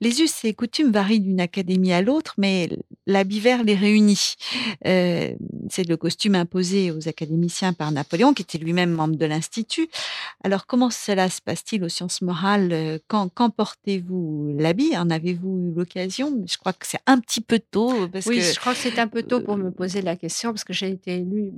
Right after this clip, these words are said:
Speaker 2: il n'y a pas
Speaker 1: il y a
Speaker 2: très longtemps,
Speaker 1: voilà,
Speaker 2: euh,
Speaker 1: en mai
Speaker 2: j'ai
Speaker 1: dernier,
Speaker 2: pas
Speaker 1: en mai
Speaker 2: encore eu
Speaker 1: deux mille sept.
Speaker 2: j'ai pas encore eu l'occasion, euh, je n'ai pas encore d'ailleurs d'habit.
Speaker 1: Et puis, je crois que la remise d'épée ne s'est pas encore,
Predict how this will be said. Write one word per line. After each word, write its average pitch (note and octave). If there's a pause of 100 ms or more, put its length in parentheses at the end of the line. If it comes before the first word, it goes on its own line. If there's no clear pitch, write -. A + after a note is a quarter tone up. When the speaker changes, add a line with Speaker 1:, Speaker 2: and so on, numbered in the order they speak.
(100)
Speaker 2:
il G3
n'y F#3
a E3+
pas F3
Speaker 1:
il -
y E3+
a -
Speaker 2:
très F#3
longtemps, E3
Speaker 1:
voilà, F3+
Speaker 2:
euh, F3 (140)
Speaker 1:
en F3
mai F#3+
Speaker 2:
j'ai F#3+
Speaker 1:
dernier, F3
Speaker 2:
pas G#3
Speaker 1:
en F#3+
mai G3+
Speaker 2:
encore -
eu -
Speaker 1:
deux G#3+
mille F#3+
sept. C4 (220)
Speaker 2:
j'ai -
pas G3+
encore F#3
eu F#3+
l'occasion, F3 (320)
euh, G3+
je F#3
n'ai F3
pas F3+
encore F#3
d'ailleurs E3+
d'habit. D#3+ (600)
Speaker 1:
Et F#3+
puis, G3+
je E3+
crois G3+
que -
la G#3
remise G3+
d'épée G3
ne G3+
s'est -
pas F#3+
encore, F3+